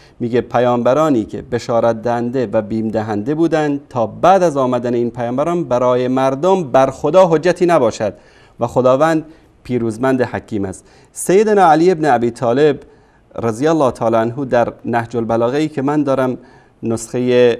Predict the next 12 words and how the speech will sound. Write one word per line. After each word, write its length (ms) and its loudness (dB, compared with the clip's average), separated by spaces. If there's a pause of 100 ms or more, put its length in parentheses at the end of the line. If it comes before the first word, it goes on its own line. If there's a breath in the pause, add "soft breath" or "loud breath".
اه، 320 0
ترجمه 540 -4
آقای 240 0
محمد 460 -4
دشتی 500 -4
است، 240 -4 (360 soft breath)
دقیقاً 440 -2
به 60 -4
همین 380 0
مطلب 480 -4 (640)
اشاره 380 -2
می‌کنند، 520 -2